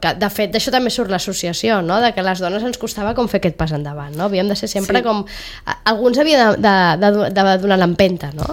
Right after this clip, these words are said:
Speaker 2: Sí, cada cop jo crec que, que anem a millor. També jo em moc en un entorn bastant digital,
Speaker 1: Mhm.
Speaker 2: que també està com a més, eh, és més normal.
Speaker 1: Mhm.
Speaker 2: Potser en, en els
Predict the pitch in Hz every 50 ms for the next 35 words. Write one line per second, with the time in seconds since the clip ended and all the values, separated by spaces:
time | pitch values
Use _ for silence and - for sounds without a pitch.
0 | - - - - - 202 175 170 - 220 233 269 302 285 262 262 233 302 262 233
1 | 208 202 202 285 269 202 180 185 180 175 190 208 226 269 202 185 170 180 170 151
2 | - - - - - - - 214 214 220 240 254 269 277 277 277 262 254 247 240
3 | 233 226 214 220 220 208 208 208 208 233 220 233 240 220 214 214 - 226 202 220
4 | 214 208 175 185 180 - 233 240 233 214 214 220 - 233 233 190 170 240 247 285
5 | 254 208 185 208 202 208 208 220 233 - - - 202 - - 208 196 240 240 240
6 | 226 220 208 214 214 214 - - 160 185 185 185 180 180 175 175 175 170 - -
7 | 202 202 247 220 220 240 262 208 202 185 180 190 185 180 175 240 233 202 185 240
8 | 240 214 220 226 - 208 214 196 190 180 175 180 - -